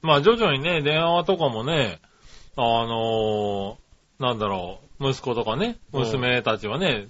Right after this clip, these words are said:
Speaker 1: ちゃんと携帯の電話番号とか教えといてね。
Speaker 2: そうですね。
Speaker 1: うん。この番号からかけるからみたいなね、
Speaker 2: うん。
Speaker 1: ことをしてるところもだいぶ増えてるっていうからね。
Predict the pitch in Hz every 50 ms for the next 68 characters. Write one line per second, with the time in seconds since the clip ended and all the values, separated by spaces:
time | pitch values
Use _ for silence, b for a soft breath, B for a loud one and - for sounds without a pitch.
0 | - _ - - 127 110 107 110 - 139 139 - 135 131 127 123 131 131 131 127
1 | 127 127 120 104 98 90 95 87 90 92 92 92 110 101 95 101 87 82 85 110
2 | 156 196 208 - - - _ _ - 120 98 92 - - 131 143 151 143 151 147
3 | 139 127 117 101 92 95 110 - 185 208 202 185 202 202 196 202 214 208 185 -
4 | 262 277 240 - 143 135 120 131 120 113 - 101 90 87 85 87 - 80 80 85
5 | 95 113 127 147 180 185 127 - 120 120 117 113 104 98 110 127 123 123 117 127
6 | 127 123 - 123 110 110 101 - - 120 113 117 117 110 - 123 104 110 110 107
7 | 101 98 101 110 110 113 110 110 110 113 113 110 110 - - - 143 120 - -
8 | 95 - - - - 113 110 - 78 76 82 127 175 180 170